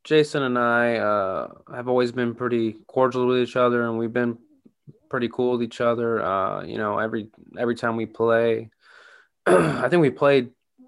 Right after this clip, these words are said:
two or three times, and every time I've asked him, you know, about certain shots and what,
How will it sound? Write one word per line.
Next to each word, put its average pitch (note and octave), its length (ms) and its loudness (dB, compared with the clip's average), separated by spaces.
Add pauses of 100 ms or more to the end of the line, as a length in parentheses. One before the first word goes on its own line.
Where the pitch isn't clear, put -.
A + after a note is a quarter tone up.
(160)
two C#3+ 160 -2
or C#3 60 4
three C3 180 -2
times, A#2+ 440 0
and G#2+ 80 0
every A#2 200 0
time A2+ 340 0
I've G#2 120 0
asked G#2 300 -2
him, G2 260 -8
you G2 60 -10
know, G2 260 -10
about G#2 220 0
certain F#2+ 280 -4
shots G2+ 440 -4
and G2 160 -14
what, G2+ 240 -6